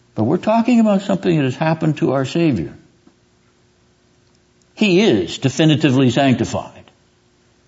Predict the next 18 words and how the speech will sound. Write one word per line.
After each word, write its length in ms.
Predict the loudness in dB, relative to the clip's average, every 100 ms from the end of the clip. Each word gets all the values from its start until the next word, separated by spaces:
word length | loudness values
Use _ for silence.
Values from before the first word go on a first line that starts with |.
| _ _ _ _ -4
And 140 | 0
our 140 | 2 2
writer 320 | 0 0 0
is 200 | 0 -2
saying 440 | -2 0 -2 -4 -4
that 180 | -2 0
we 240 | 0 0
are 200 | -2 -2
possessors 880 | -2 -2 -2 0 -2 0 0 -2 -2
of 180 | -4 -2
that 260 | -2 -2
because 320 | -4 -2 -2 0
we 280 | 0 0
have 360 | 0 0 0 0
been 200 | 0 0
sanctified 960 | -2 -4 -4 -6 -4 -2 0 0 -2 -4 -14 _ _ -6
in 200 | -2 0
Him. 420 | 2 2 -2 -6